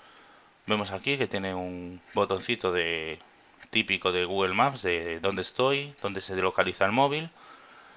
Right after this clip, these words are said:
Eh, lo que hay que hacer únicamente es activar el My Location Layer, es decir, la capa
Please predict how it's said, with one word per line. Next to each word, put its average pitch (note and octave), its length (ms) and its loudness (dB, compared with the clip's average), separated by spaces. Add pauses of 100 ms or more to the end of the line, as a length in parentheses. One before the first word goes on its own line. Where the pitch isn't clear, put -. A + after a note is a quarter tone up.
(240)
Eh, G2 500 4
lo G2+ 160 2
que A2+ 60 6
hay A2+ 80 6
que A#2+ 60 0
hacer C#3+ 240 2
únicamente C#3 560 0
es - 200 -4
activar G#2+ 460 6
el B2 300 4
My G2+ 260 2
Location B2+ 680 0 (300)
Layer, F2+ 480 2
es G2 100 -2
decir, F#2 280 -2
la F2 160 6
capa E3+ 440 6